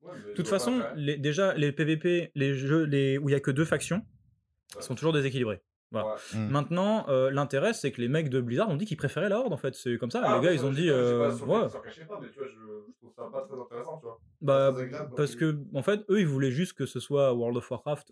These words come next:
Speaker 2: Horde.
Speaker 3: Oui.
Speaker 2: Les, les développeurs, ils voulaient qu'on joue Horde et
Speaker 3: C'est
Speaker 2: que l'Alliance, ce soit des P N J méchants, en fait.
Speaker 3: Oui, c'est du tower defense, en fait, c'est
Speaker 2: Ouais, et, euh, mais les gars, ils s'en sont jamais cachés, quoi. Ils ont dit, on leur a mis, euh, ils démarrent avec cinq pour cent de crit,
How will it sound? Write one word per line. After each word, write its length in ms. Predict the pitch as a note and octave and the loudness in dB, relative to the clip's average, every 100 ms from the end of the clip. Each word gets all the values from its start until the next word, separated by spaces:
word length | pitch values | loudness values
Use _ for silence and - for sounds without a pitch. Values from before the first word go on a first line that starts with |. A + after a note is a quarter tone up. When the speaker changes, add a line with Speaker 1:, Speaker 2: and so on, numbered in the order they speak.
| - | -2
Speaker 2:
Horde. 320 | E3 D3+ G#2+ _ _ _ _ _ - | 0 0 -4 _ _ _ _ _ -8
Speaker 3:
Oui. 120 | A#2 - _ | -6 -6 _
Speaker 2:
Les, 160 | A#2+ A#2+ | -4 -4
les 280 | A#2 A#2 A#2+ | -2 -4 -2
développeurs, 500 | B2 A#2+ A2+ F#3 C#3+ | 0 0 2 2 2
ils 60 | |
voulaient 240 | A2+ B2 E3 | 0 0 0
qu'on 160 | C3 | 0
joue 180 | A#2 B2 C3 | -4 -4 -2
Horde 280 | E3+ F3+ | 0 0
et 60 | B2 | -2
Speaker 3:
C'est 160 | - B2 | -2 -2
Speaker 2:
que 400 | B2 A#2+ A#2+ A2+ - - | -2 -2 -4 -8 -14 -4
l'Alliance, 420 | B2 B2 B2+ D#3 | -2 0 0 -2
ce 60 | B2+ | -6
soit 240 | - C3+ | 0 0
des 240 | A#2+ A#2+ A#2+ | 2 0 0
P 200 | - B2 | -2 -4
N 40 | |
J 140 | A2+ B2 | -2 -4
méchants, 240 | B2 - | -4 -4
en 40 | B2+ | -8
fait. 140 | A2+ _ - | -10 _ -6
Speaker 3:
Oui, 100 | D#3+ | -6
c'est 100 | G#2 | -4
du 120 | G2+ | -2
tower 260 | G2+ G2+ G2+ | 0 2 0
defense, 320 | - A3+ - | -2 -4 -6
en 60 | |
fait, 120 | A2+ G2+ | -8 -10
c'est 160 | A#2 A2 | -10 -4
Speaker 2:
Ouais, 280 | C#3 C#3+ D3 | 0 2 2
et, 200 | C3+ C3 | 2 4
euh, 200 | C3 B2+ | 6 6
mais 140 | C3 D3 | 6 6
les 100 | C#3+ | 6
gars, 100 | F#3+ | 6
ils 40 | |
s'en 160 | F#3+ B2+ | 4 0
sont 140 | B2+ | 2
jamais 240 | C3 C3 | 2 2
cachés, 280 | B2+ C3+ B3 | 2 0 0
quoi. 160 | F3+ B2+ | 2 2
Ils 140 | A2+ | 0
ont 20 | |
dit, 160 | A#2+ D#3+ | 0 2
on 140 | C3 | 2
leur 160 | B2 A#2 | 2 2
a 100 | B2 | 2
mis, 200 | C3+ C#3+ | 2 2
euh, 240 | B2+ A#2+ A#2 _ - - - | 2 0 -2 _ -20 -18 -8
ils 140 | B2+ | -4
démarrent 400 | A2+ C3+ C#3 C#3 | 0 2 2 0
avec 240 | A#2+ A2+ A#2+ | 0 -2 -2
cinq 300 | - C3+ - | -2 -2 -4
pour 180 | A#2+ | -10
cent 140 | - B2+ | -6 -4
de 60 | |
crit, 280 | A#2+ - C#3+ | -4 -4 -4